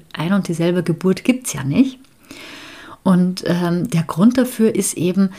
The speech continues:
die innere Einstellung, mit der wir in die Situation reingehen und wie wir die entsprechende Situation dann interpretieren und auch bewerten. Ich vergleiche das ganz gern auch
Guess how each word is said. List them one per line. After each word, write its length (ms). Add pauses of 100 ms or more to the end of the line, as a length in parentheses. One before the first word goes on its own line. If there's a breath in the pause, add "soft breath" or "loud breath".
(180 loud breath)
die 80
innere 500
Einstellung, 640
mit 240
der 320
wir 220 (340 loud breath)
in 240
die 80
Situation 640
reingehen 840 (320 loud breath)
und 260
wie 240
wir 220 (360 loud breath)
die 80
entsprechende 840
Situation 720
dann 260
interpretieren 960
und 180
auch 200
bewerten. 840 (200)
Ich 200
vergleiche 520
das 180
ganz 300
gern 320
auch 280